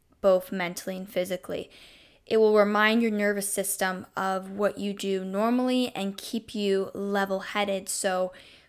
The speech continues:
when emotions get heightened in that social situation,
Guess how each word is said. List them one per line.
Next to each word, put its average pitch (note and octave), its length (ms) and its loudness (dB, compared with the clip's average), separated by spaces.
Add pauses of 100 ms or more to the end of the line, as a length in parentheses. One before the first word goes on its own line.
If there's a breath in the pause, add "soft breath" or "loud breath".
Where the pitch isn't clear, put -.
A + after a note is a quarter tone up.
when G#3 340 2
emotions G3+ 640 -2
get - 180 -2
heightened A#3+ 460 -2
in G#3 120 0
that G3 160 -4
social F#3+ 380 -6
situation, F3+ 760 -8